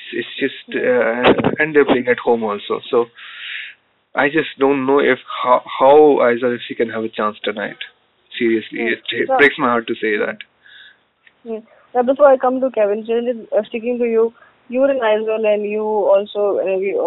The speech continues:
Speaker 2: we also saw a great video of them before they could leave for,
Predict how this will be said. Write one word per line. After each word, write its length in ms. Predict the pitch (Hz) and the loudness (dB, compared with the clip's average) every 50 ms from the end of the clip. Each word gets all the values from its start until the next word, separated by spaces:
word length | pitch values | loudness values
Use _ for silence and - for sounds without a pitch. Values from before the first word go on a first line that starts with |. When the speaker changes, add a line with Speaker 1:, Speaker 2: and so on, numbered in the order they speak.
| - | -2
Speaker 2:
we 80 | 180 185 | -2 -2
also 140 | 196 208 - | -2 -2 -4
saw 180 | - 196 196 196 | -4 -2 -2 -2
a 40 | 196 | -2
great 240 | 190 190 190 190 - | -2 -4 -4 -4 -4
video 400 | - 185 175 175 185 190 185 185 | -8 -10 -6 -4 0 2 2 2
of 60 | 180 185 _ _ - | 2 0 _ _ -2
them 460 | 180 180 180 180 185 185 165 - - | 0 0 0 0 -2 -6 -10 -12 -14
before 300 | 170 180 185 - 185 185 | -16 -16 -14 -10 -10 -8
they 120 | 180 180 175 | -6 -6 -6
could 200 | - 180 175 175 | -6 -8 -10 -8
leave 240 | 180 185 190 190 190 _ | -6 -6 -6 -6 -6 _
for, 240 | - 180 175 175 - | 0 2 2 2 0